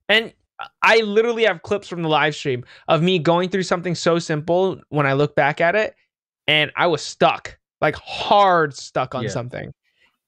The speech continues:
Speaker 1: And then people in the chat are like, "Dude, okay, back up." Well, actually, no, no, we'll, we'll excel from this. There was literally a live stream I did on Twitch, and some people were there, where, you know what LeetCode is, right?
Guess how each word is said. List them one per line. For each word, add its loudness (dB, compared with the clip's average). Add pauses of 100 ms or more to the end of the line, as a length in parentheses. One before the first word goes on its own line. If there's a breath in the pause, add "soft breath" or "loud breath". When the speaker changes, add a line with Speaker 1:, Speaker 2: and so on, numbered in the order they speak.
Speaker 1:
And 2
then 0
people -2
in -2
the 0
chat 0
are 0
like, -6
"Dude, 0 (320 soft breath)
okay, -2 (360)
back 2
up." -2 (100)
Well, -2
actually, 0
no, -2
no, 0
we'll, 2
we'll 4
excel 0
from -10
this. -10 (380 soft breath)
There 6
was 0
literally 0
a 4
live 4
stream -6
I -2
did -2
on 0
Twitch, -6
and -2
some 2
people 0
were 4
there, -6 (400 loud breath)
where, 2 (640)
you 2
know 4
what 2
LeetCode -2
is, -4
right? -4